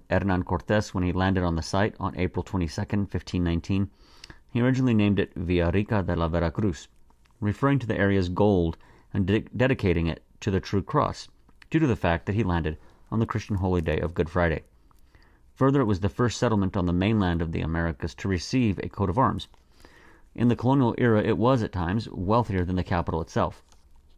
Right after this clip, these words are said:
However, as I noted a moment ago, by the eighteen forties, things weren't going well. The wife of the Spanish ambassador was appalled at her first sight of Veracruz just before the war.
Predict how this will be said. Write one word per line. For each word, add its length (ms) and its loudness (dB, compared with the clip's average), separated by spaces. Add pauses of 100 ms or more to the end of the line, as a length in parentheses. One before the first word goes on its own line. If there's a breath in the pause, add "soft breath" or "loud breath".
(580)
However, 440 0
as 120 -2
I 80 0
noted 260 0
a 40 2
moment 260 2
ago, 260 0 (520 soft breath)
by 100 2
the 80 2
eighteen 300 2
forties, 340 0
things 240 0
weren't 220 -2
going 240 0
well. 240 -2 (760 soft breath)
The 80 -4
wife 240 2
of 80 -2
the 80 0
Spanish 400 0
ambassador 680 -2
was 120 -2
appalled 520 0
at 80 -8
her 120 -2
first 320 -4
sight 220 0
of 80 0
Veracruz 500 -2
just 280 -10
before 280 -6
the 60 -2
war. 260 -4